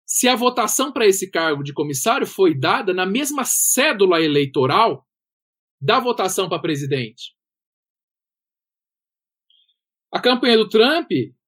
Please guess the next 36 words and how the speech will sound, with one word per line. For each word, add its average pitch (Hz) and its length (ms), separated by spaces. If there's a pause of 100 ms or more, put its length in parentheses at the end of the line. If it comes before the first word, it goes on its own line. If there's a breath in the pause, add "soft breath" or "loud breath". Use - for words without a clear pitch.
(200)
a 175 100
meu 196 180
ver, 180 160
de 175 80
modo 175 240
muito 196 200
inteligente, 196 680
aborda 214 380
a - 20
questão 240 320
desse 262 220
modo. 208 300
Ela 196 120
fala 240 180
assim, 233 160
"Ora, 190 380 (760 soft breath)
vocês 240 320
estão 277 220
falando 180 560
que 214 100
o 214 40
distrito 214 560
C 208 640
não 240 260
pode 214 320
ser 190 120
certificado 165 920 (220)
porque 214 240
tem 233 220
discrepâncias", 220 920
é 180 40
essa 185 180
palavra 190 360
que 208 60
eles 202 180
usam, 127 280